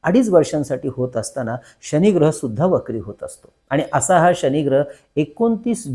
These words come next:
जूनपासून पंधरा नोव्हेंबरपर्यंत होणार आहे वक्री, जवळजवळ एकशे अडतीस दिवसांसाठी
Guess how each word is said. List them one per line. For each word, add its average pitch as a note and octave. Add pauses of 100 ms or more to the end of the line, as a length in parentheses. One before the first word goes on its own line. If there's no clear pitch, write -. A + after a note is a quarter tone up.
जूनपासून C#3+ (120)
पंधरा C3+
नोव्हेंबरपर्यंत D#3 (120)
होणार C3
आहे C3
वक्री, D3 (400)
जवळजवळ B2+
एकशे - (120)
अडतीस B2+
दिवसांसाठी B2